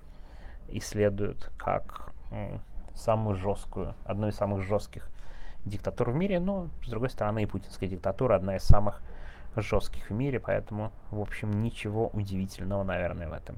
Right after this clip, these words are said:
нет. Ну что, а я с вами прощаюсь. Тот, кто дослушал до конца, у меня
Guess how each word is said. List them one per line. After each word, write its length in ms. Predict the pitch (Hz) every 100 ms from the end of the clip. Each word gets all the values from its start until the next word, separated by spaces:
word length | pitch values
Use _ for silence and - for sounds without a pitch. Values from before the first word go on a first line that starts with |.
| -
нет. 100 | - - - - - - - - - - - -
Ну 120 | 214
что, 380 | - 147 98 - -
а 120 | 131
я 100 | 156
с 80 | -
вами 160 | 170
прощаюсь. 840 | 160 165 160 196 208 196 117 - - - - - -
Тот, 180 | 160
кто 100 | -
дослушал 420 | 127 139 160 - 135
до 120 | 127
конца, 440 | 147 151 - 151
у 40 | 127
меня 320 | 131 135